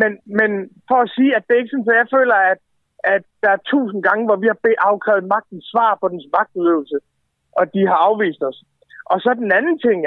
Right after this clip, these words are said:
er, jeg synes faktisk ikke, at magten kun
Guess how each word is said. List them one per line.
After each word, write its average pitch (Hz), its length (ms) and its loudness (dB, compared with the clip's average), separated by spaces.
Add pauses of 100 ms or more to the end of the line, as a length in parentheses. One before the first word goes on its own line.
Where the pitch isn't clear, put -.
er, 165 60 -2 (760)
jeg 208 80 2 (120)
synes 349 260 2 (200)
faktisk 151 360 -2 (200)
ikke, 311 200 0 (280)
at 175 80 -2 (160)
magten 185 280 -4 (200)
kun 269 140 2